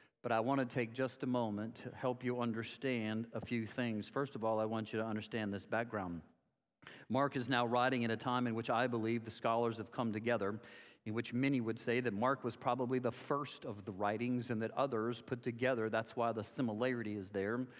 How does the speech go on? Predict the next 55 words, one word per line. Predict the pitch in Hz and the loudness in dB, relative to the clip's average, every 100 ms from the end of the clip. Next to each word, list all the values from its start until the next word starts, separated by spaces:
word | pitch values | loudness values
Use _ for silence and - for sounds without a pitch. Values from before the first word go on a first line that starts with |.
| - - - - | -20 -20 -18 -2
But | 143 | 2
regardless, | 131 131 127 147 147 120 127 | 2 2 4 4 4 2 0
that | 131 | 0
it | 120 | 0
was | 120 | -2
probably | - 147 139 123 | 2 2 4 2
written | 156 135 | 0 0
sometime | 123 139 143 131 131 123 123 | 0 2 2 2 2 4 2
in | 117 | 2
the | 113 | -2
sixties. | - - 110 - 117 101 92 95 | -4 -6 -8 -8 -6 -6 -6 -4
It | 113 | -2
is | 110 | -2
a | 113 | -4
time | - 131 139 | 0 2 2
in | 127 | 2
which | 127 127 | 0 -2
Nero, | 120 135 135 110 113 127 | 0 2 2 2 2 2
who | 120 | 0
was | 120 | -2
the | 117 113 | -2 0
emperor | 131 131 117 | 0 0 -2
at | 107 | -2
the | |
time, | 110 - 143 113 107 120 123 - - | -4 0 0 2 2 -2 -6 -16 -10
was | 123 120 | -4 -4
persecuting | - - 139 - 110 135 120 117 | -4 -4 -2 -4 -4 -2 0 0
Christians | - 147 - 120 120 120 | -2 -4 -4 -2 0 0
all | - 131 139 143 135 | 2 4 6 4 4
throughout | - 131 131 127 123 | 2 2 4 2 2
Rome. | 131 135 135 113 95 92 - - - | 2 2 0 -2 -4 -10 -18 -20 -6
For | 131 | 0
those | 131 143 | 2 2
of | 131 | 2
you | 131 123 | 2 4
who | 127 | 4
are | 117 | 4
historians, | 110 - 143 143 117 120 127 | 0 -2 2 4 4 4 2
you | 120 | 0
could | 113 117 | -4 0
go | 120 | 2
back | 120 120 120 | 4 2 2
and | 127 | -2
do | 120 | 0
more | 107 117 131 | 2 2 2
than | 120 107 | 2 2
I, | 117 131 | 4 4
but | 123 | 4
it's | 123 120 | 2 0
the | 117 | -6
time | 147 143 160 147 | -2 2 2 0
period | 147 147 143 | 0 2 2
in | 120 | 2
which | 123 127 127 | 0 -2 -4
Rome, | 127 143 123 117 127 135 | 0 2 2 0 -2 -2